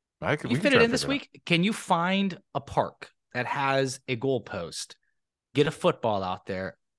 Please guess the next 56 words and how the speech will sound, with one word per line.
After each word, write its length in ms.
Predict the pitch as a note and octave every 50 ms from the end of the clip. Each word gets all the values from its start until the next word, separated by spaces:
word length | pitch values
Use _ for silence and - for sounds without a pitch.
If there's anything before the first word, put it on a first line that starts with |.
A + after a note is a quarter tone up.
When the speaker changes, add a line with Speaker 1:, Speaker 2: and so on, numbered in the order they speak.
| _ _ _ _
Speaker 2:
Doctor 260 | - A#2 A2+ - - C#3+
misses 300 | C#3 C#3 - - C3 B2
the 60 | C3+
commish. 500 | - D3+ C3+ C3 C3+ C#3+ C3+ - - - - _ _ _ _ _ _ _ _ -
Couple 200 | C#3+ C3 - C3+
fingers 300 | - D#3 D3 C3+ C3 B2 C3+
on 60 | B2
top 220 | - B2 A2+ - C3+
of 40 |
the 60 | B2+ B2
ball. 440 | A2+ A2 G2 G2 G2 G2+ G#2 - _ _ _ _
Speaker 1:
Yep. 160 | - F2+ G#2 C3+
Speaker 2:
Get 100 | F#3+ A#3+
a 40 |
stand, 460 | - - - F3 C#3+ C#3 C#3+ D#3+ F3 -
or 60 | - D#3
you 80 | G3+
can 60 | B3+
do, 60 | C4 D4+
even 160 | D4+ C#4+ D4+
do 120 | B3 D4+ C#4
a 40 |
stand. 460 | - - - C3 A2+ G2 F2+ F#2 G2 - _ _ _ _ _ _ _ _ _ _ _ _ _
See 200 | - - - D#3+
if 80 | D#3 -
you 60 | D#3
can 40 | B2+ -
kick 160 | C3+ A2+ -
it 80 | -
through 100 | - A2
those 160 | G2 F#2+ E2+ E2
uprights. 500 | D2+ - - - A2 - - - - - _ _ _ _ _ _ _ _ _ _ _ _ _ _ _ _ _ _
Speaker 1:
I'm 140 | - G#2 A2+
into 140 | A#2+ A2+ B2
Speaker 2:
I'm 40 | -
gonna 120 | B2 A2+ A2
give 100 | G#2+ F#2+
it 40 |
a 0 |
Speaker 1:
this. 80 | E2 -
Speaker 2:
try. 180 | - E2+ C#2 - - _ _ _ _ -
Speaker 1:
I'm 100 | G2 G#2
Speaker 2:
Okay. 120 | A2 A2
Speaker 1:
into 120 | A2 G2+ F2+
this. 320 | E2 D#2+ D2+ C#2+ - -
We're, 220 | G2+ A2 A2+ A2+ A#2+
this 260 | C3 D3 A#2 A#2+ G#2+
Speaker 2:
Do 60 | G#2+
it. 40 | G#2
Speaker 1:
is, 180 | F#2+ F2+ E2+ E2+
this 220 | G#2 G#2+ G2+ - G2+
is 100 | E2+ -
hot 320 | - - A2 A2+ A2+ - -
I 160 | F#2+ G2 G2
G 200 | F2+ E2 F#2 F2
content. 720 | - - F2+ E2+ E2 D#2+ - D#2 C#2 B1 C2 - - -